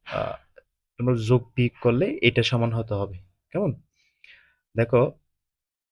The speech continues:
এখানে মাইনাস থ্রি এক্স আছে, এখানে মাইনাস এক্স আছে। যখন দুটোর আগে একই চিহ্ন থাকে তখন চিহ্নটা বসে, আর হচ্ছে যে সংখ্যা দুটো যোগ করে। তাহলে তিনটা এক্স আর একটা এক্স যোগ করলে কয়টা হয়? চারটা এক্স। এবং এটা, এটা গুণ করলে দেখবে যে প্রথম পদ এবং,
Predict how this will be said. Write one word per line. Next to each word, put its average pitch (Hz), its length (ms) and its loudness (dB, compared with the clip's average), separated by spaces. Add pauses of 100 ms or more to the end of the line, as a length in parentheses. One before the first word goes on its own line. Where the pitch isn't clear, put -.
(340)
এখানে 131 380 2
মাইনাস 110 500 -2
থ্রি 117 220 0
এক্স 120 240 0
আছে, 135 180 -4
এখানে 113 500 -2
মাইনাস 104 560 -6
এক্স - 200 -2
আছে। - 260 -2 (540)
যখন 120 440 2
দুটোর 127 280 4
আগে 135 140 4
একই 120 300 0
চিহ্ন 123 240 -4
থাকে 127 280 -2
তখন 110 240 -4
চিহ্নটা 107 380 -4
বসে, 113 320 -4 (280)
আর 104 100 -6
হচ্ছে 98 260 -10
যে 185 80 -8
সংখ্যা 104 280 -4
দুটো 98 200 -6
যোগ 95 160 -8
করে। - 180 -14
তাহলে 104 240 -6
তিনটা 113 380 -2
এক্স 151 160 -4
আর 101 100 4
একটা 101 280 -2
এক্স - 240 -10 (220)
যোগ 110 180 -6
করলে 110 180 0
কয়টা 110 260 0
হয়? 175 160 -2 (540)
চারটা - 340 -10
এক্স। 95 280 -10 (540)
এবং 120 140 0 (140)
এটা, 123 180 4
এটা 139 160 6
গুণ 143 200 2
করলে 123 240 2
দেখবে 127 260 0
যে 165 80 2 (100)
প্রথম 113 320 0
পদ 165 180 2
এবং, 127 340 4